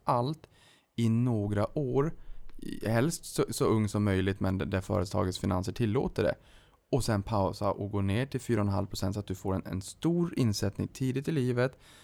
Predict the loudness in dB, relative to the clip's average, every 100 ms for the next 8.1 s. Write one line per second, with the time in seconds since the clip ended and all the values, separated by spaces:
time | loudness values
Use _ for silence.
0 | _ -2 2 2 0 0 2 2 2 0
1 | -2 0 0 0 -2 -2 -2 0 -2 0
2 | 2 2 0 -2 0 0 2 2 2 0
3 | -2 -2 -2 0 0 0 0 -2 -8 -20
4 | -6 -4 -2 0 2 4 2 2 2 0
5 | -4 -4 -2 2 2 4 2 2 2 4
6 | 6 4 4 4 4 6 4 2 -2 -14
7 | -10 -2 0 2 2 2 -4 _ 0 2